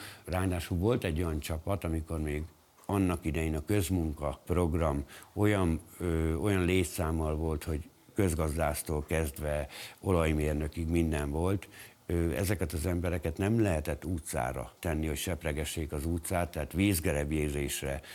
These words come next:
ö, nem használtuk idézőjelbe vízgerebjézésre őket, ami nem teremtett értéket, hanem befogtuk őket ide, ők hál' Istennek visszajárnak, szorgoskodnak, amikor van idejük, most már rendes munkahelyük van, tehát ez,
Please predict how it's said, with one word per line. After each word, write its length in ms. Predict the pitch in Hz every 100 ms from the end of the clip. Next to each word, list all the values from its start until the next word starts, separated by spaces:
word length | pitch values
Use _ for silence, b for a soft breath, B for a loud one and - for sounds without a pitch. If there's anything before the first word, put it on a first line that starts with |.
| B B B
ö, 260 | 90 78 76
nem 200 | 85 69
használtuk 580 | 85 - 87 80 80 76
idézőjelbe 560 | 71 71 67 71 67
vízgerebjézésre 1080 | 69 80 76 87 82 80 85 82 85 - 87
őket, 400 | 85 87 95 -
ami 140 | 76
nem 200 | 76 85
teremtett 520 | 80 87 85 92 90
értéket, 580 | 92 90 95 87 98 98 B B B B B
hanem 260 | 104 98 101
befogtuk 540 | 101 - 82 - 78
őket 360 | 76 73 69 98
ide, 320 | 101 113 113 -
ők 360 | 92 78 69 -
hál' 200 | 95 90
Istennek 480 | 80 - 78 71 71
visszajárnak, 920 | 98 98 104 98 87 82 82 85 82 B B B -
szorgoskodnak, 840 | - 104 107 95 - 95 78 78
amikor 420 | 87 85 78 73
van 140 | 73 76
idejük, 380 | 95 90 85
most 220 | 87 78 -
már 160 | 78
rendes 320 | 80 67 65
munkahelyük 600 | 87 104 101 87 82 76
van, 220 | - 82 73
tehát 220 | 73
ez, 80 | 73